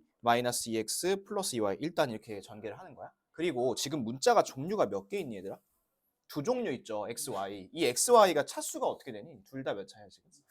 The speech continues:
이 차지. 그러면 서로 동등하니까 둘 중에 하나로 정리 한번 해볼게. X 제곱 먼저 깔고,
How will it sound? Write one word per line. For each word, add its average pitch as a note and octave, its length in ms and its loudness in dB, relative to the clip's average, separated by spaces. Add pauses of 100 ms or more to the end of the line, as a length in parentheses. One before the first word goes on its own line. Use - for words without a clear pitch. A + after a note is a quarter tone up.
(240)
이 C#3+ 100 -10
차지. B2 380 -4
그러면 C#3 480 -2
서로 F3 220 -6
동등하니까 C3 800 -4
둘 C#3 140 -14
중에 D#3+ 180 -8
하나로 G3+ 280 -2
정리 A#2+ 280 -4
한번 A2 260 -2
해볼게. D#3+ 360 -4 (580)
X C3 280 6
제곱 E3 480 6
먼저 A#2+ 320 4 (100)
깔고, F3+ 400 4